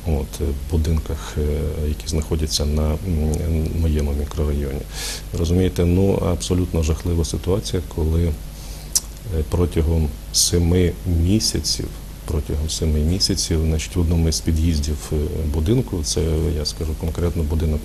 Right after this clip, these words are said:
номер сорок дев'ять по вулиці Мазепи, не працював ліфт. І не дивлячись на, е, масові звернення громадян міста, не дивлячись на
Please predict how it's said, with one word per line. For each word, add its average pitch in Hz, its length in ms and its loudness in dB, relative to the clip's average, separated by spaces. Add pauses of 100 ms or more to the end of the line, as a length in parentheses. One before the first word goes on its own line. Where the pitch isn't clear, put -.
номер 78 220 0
сорок 78 360 0
дев'ять 98 240 2
по 87 160 -4
вулиці 80 380 0
Мазепи, 78 480 0 (420)
не 92 280 2
працював 76 680 2
ліфт. - 180 -4 (640)
І 92 240 6 (100)
не 95 280 6
дивлячись 92 800 6
на, 90 260 2 (1600)
е, 82 300 2
масові 87 540 4
звернення 101 600 6
громадян 80 480 2 (180)
міста, - 260 -10 (720)
не 82 160 2
дивлячись 92 640 2
на 80 80 2